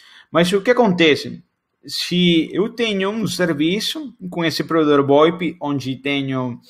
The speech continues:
quatro D I Ds, e então eu preciso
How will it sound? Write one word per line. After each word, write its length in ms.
quatro 440
D 160
I 100
Ds, 400
e 120
então 640
eu 160
preciso 500